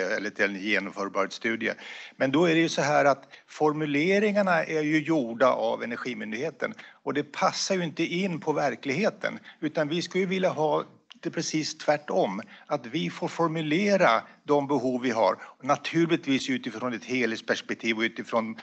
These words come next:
de övergripande målen, men att vi kan formulera det och sen så, eh,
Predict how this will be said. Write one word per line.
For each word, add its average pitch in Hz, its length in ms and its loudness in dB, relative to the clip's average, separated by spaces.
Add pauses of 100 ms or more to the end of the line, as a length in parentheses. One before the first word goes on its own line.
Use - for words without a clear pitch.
de 123 180 0
övergripande 135 880 4
målen, 123 600 4 (300)
men 143 160 2
att 147 280 0
vi 165 540 -6
kan 160 180 -2
formulera 170 720 2
det 104 300 2
och - 300 -4
sen 160 280 2
så, 151 360 0 (240)
eh, 147 280 0